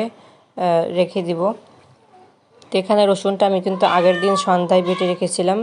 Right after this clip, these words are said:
নরমাল ফ্রিজে, সে কারণে হচ্ছে এরকমের নীল হয়ে গিয়েছে, কেন হয়েছে জানি না। তো এখানে হচ্ছে আমি পরিমাণ মতো সব কিছু দিয়ে নিচ্ছি। আর এখন কিন্তু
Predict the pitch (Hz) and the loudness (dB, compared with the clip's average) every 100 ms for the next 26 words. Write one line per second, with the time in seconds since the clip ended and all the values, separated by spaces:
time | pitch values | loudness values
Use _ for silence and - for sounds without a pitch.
0 | 214 175 175 170 185 180 170 185 - - | 0 0 0 -2 -2 -4 -4 -8 -10 -6
1 | 180 185 175 180 175 - 190 226 - - | -2 0 0 0 -4 -4 -4 -4 -8 -20
2 | - - 190 190 185 180 170 - - - | -20 -8 -6 -2 0 0 0 -12 -18 -20
3 | - - _ 180 185 185 175 175 175 175 | -20 -20 _ -4 0 0 2 2 2 0
4 | 180 185 190 175 180 175 170 180 175 165 | -4 -4 -2 0 2 0 0 0 0 2
5 | 175 220 - - - - - - - 196 | -2 -4 -12 -20 -20 -20 -20 -20 -4 -2
6 | 202 220 214 208 - 226 220 208 185 185 | 2 4 4 2 0 2 4 4 0 2
7 | 196 196 190 190 190 185 175 - 196 190 | 2 4 2 0 -2 -2 -6 -4 -8 -6
8 | 175 190 180 180 175 208 196 180 175 175 | -2 0 0 0 -4 0 4 6 4 2
9 | 185 185 185 180 | -2 -2 -4 -2